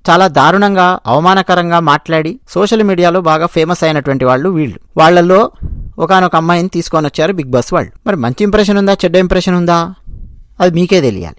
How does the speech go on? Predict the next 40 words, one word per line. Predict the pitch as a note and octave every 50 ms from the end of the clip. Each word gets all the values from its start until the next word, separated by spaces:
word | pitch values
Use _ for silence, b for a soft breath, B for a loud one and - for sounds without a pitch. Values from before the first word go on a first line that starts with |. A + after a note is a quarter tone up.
| _ -
ఎందుకంటే | - D3 D3+ E3 F3+
వాళ్ళు | D#3 D3 D3+ C#3+
తయారు | - C#3 D3 D3+
చేసే | D3+ D3 - C#3
పచ్చళ్ళు | - - A2+ G#2 - D3+ D3+ D3+
ఎప్పుడూ | D3+ D3 D#3+ E3
నేను | D#3+ E3 E3+ E3+
తినలేదు, | E3+ E3+ F3 F#3 G3+ A3 B3 - - _ -
వీళ్ళు | D#3 F3+ F#3 F3
పెట్టేటటువంటి | E3+ E3 - F3+ F3 D#3+ D#3 D3+ D#3+ D#3 D3 C#3
పోస్టులు | - A#2 A#2+ B2+ - D3+ D3+ D#3
నేను | E3 E3 E3
చూడలేదు, | D#3 E3 E3+ F3 G3+ A3
అసలు | G#3 D3+ D3 C#3+
వాళ్ళు | C#3+ C#3+ C#3+
ఏం | D3 D#3 D#3+
చేస్తున్నారో | E3 D#3 - - D#3 D3 D3+
కూడా | E3 F#3+ G#3
నాకు | E3+ - -
తెలియదు. | G#2+ F#2+ E2+ C#2+ - _ _ -
ఆ |
తిట్లు | B2+ - E3 C#3+ - F#3 F#3
తిట్టి, | F3+ E3+ - - E3+ E3+ E3
ఆ | D#3+ D3+
పచ్చళ్ళకు | - D3 C#3 - - E3 D#3+ D#3+ D#3 - -
సంబంధించి | D#3 D3 D3 C#3+ C#3+ C#3+ C#3 C3 - D3 C#3 C#3 - - _ -
ఆ | B2+
బూతులు | A2 C3+ D#3 D3+ F3 E3+
మాట్లాడి | D#3 D#3 D3 C#3+ - D3+ D3 C#3 C#3+ C3+ C#3 E3 - _ _ - - - - - _ -
అలా | - - D#3 F#3 G3+
వీళ్ళు | F#3+ F3+ F3 E3+ D#3+ -
హైలైట్ | C#3+ C3 D3 E3+ F3 E3 F3
అయినప్పుడు, | E3 D#3+ D#3+ D#3+ - F3+ G#3 A#3+ - - _ -
సేమ్ | - G3+ F#3 E3+
ఇంతకుముందు | E3 F#3+ F#3 G3 F#3+
నేను | F3+ F3 E3+
చెప్పానే | E3+ - F#3+ G3 A3
పందుల | - G3 F3 F3 F3+
పెంపకం | F3 F3+ F3 E3 E3 D#3+ D#3 D3
ఎగ్జాంపుల్, | D3 C3+ B2+ - D3+ C#3+ C#3+ A#2 G#2 E2+